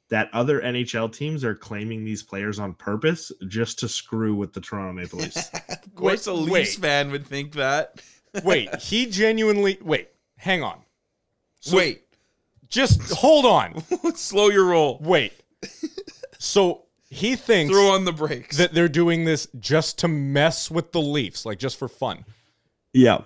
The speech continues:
Speaker 3: 'Cause even,
Speaker 1: The, uh,
Speaker 3: even last season, I think the Canucks claimed two Leafs off of waivers.
Speaker 2: Well, there was Levo.
Speaker 3: No, no,
Speaker 1: And
Speaker 3: no, that
Speaker 1: Jimmy
Speaker 3: was,
Speaker 1: Vesey.
Speaker 3: like, before that.
Speaker 2: That's right,
Speaker 3: Yeah.
Speaker 2: Vesey.
Speaker 3: Yeah, last year it was Vesey and Travis Boyd, I think, was
Speaker 2: Oh,
Speaker 3: the
Speaker 2: yeah,
Speaker 3: other
Speaker 2: that's
Speaker 3: one.
Speaker 2: right, yeah. And
Speaker 3: Yeah.
Speaker 2: Lev-, Levo was the year before.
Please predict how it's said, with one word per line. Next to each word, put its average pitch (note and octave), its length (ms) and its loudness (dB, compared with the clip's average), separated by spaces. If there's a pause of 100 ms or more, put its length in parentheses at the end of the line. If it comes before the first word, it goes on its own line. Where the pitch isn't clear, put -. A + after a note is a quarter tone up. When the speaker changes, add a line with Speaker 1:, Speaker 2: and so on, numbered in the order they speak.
Speaker 3:
'Cause F#3+ 180 2
even, A#3 360 -2
Speaker 1:
The, C3 260 6
uh, A#2 220 4
Speaker 3:
even A3 200 -4
last D#3+ 460 -2
season, D3 460 -6
I C3 80 -2
think D3 180 -4
the D3+ 80 -4
Canucks D3 400 -6
claimed C#3 520 -6 (100)
two F#3+ 500 -2 (380)
Leafs C3 440 -6
off A2+ 320 -4
of G2 420 -10 (140)
waivers. F#2+ 500 -10
Speaker 2:
Well, C#3+ 80 -8
there E3+ 100 -4
was E3 120 -6
Levo. C#3+ 640 -8 (640)
Speaker 3:
No, E3+ 140 2
no, - 0 -
Speaker 1:
And F3 220 2
Speaker 3:
no, C#3+ 140 4
that C#3 120 2
Speaker 1:
Jimmy E3 80 4
Speaker 3:
was, D3+ 200 2
Speaker 1:
Vesey. E3 260 2 (160)
Speaker 3:
like, - 100 -4
before D3+ 340 -2
that. F#2+ 280 -4
Speaker 2:
That's - 320 -8
right, F#3+ 160 2
Speaker 3:
Yeah. D#3+ 180 2
Speaker 2:
Vesey. F#3 400 -8
Speaker 3:
Yeah, E3 140 4
last D#3 420 0
year F3 140 4
it E3+ 80 0
was C#3+ 140 -2
Vesey F3+ 600 -2
and C#3+ 320 -2
Travis E3 400 -2
Boyd, A2+ 600 -2
I G#2 100 -6
think, G#2 260 -8
was B2+ 120 -4
Speaker 2:
Oh, - 20 -2
Speaker 3:
the D3+ 60 0
Speaker 2:
yeah, D3+ 100 0
Speaker 3:
other C#3 80 -2
Speaker 2:
that's - 140 -6
Speaker 3:
one. - 80 -6
Speaker 2:
right, A2+ 120 -6
yeah. A2+ 180 -4
And D3 120 -8
Speaker 3:
Yeah. C3 120 2
Speaker 2:
Lev-, F3+ 120 -4
Levo F3 420 -2
was D3+ 140 -6
the C#3+ 80 -16
year C#3+ 120 -8
before. B2 420 -18